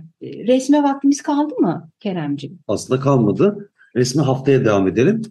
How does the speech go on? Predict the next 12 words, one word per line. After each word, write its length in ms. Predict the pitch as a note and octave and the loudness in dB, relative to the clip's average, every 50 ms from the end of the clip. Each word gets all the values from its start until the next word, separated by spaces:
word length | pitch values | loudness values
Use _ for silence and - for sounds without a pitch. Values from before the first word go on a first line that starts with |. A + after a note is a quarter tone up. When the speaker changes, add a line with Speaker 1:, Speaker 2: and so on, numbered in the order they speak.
| - G#4 G4+ | -6 -4 -4
Speaker 1:
Evet. 440 | B3 G3 G#3+ - A3+ - - - - | -2 -2 -4 -4 -6 -12 -16 -8 -4
Speaker 2:
E, 200 | C3 A2 G#2 G2+ | -2 -2 0 -2
sanatla, 720 | - - F#3+ A#2 A2 - - - B2+ C3+ C3+ C#3 - - - - | -2 -2 -2 -2 -2 -2 -2 -2 -2 0 0 -2 -6 -10 -12 -10
e, 280 | - A2 A2 A2 G#2 G2+ | -6 -4 -4 -4 -4 -4
bitireceğiz 460 | - - A#2 A2 G#2+ G2 G#2+ G2+ F2+ | -2 0 0 0 2 2 2 0 0
zaten. 300 | E2+ F#2 F2 E2+ - G#2 | 0 -4 -4 -4 -4 -4
Sanatın 360 | F#2 G#2+ G2+ G#2 F2+ G#2 G2 | -2 -2 -2 -2 0 0 0
resim 300 | F#2+ G2+ F#2+ - A2+ G2+ | 0 0 0 -2 -4 -4
kısmıyla 720 | - G#2+ F#2+ - - G2+ G2 F#2+ G#2 G#2 G#2+ - - - - _ | -4 -6 -6 -4 -2 0 0 2 2 0 0 -2 -4 -8 -16 _
işte, 240 | - - - - A2 | -20 -20 -14 -12 -10
e, 320 | - - - G2+ F2+ D#2+ D#2+ | -10 -8 -10 -10 -10 -10 -6
kadeh, 320 | - G#2+ G2 E2 G2+ F#2 | -6 -6 -2 -2 -2 -4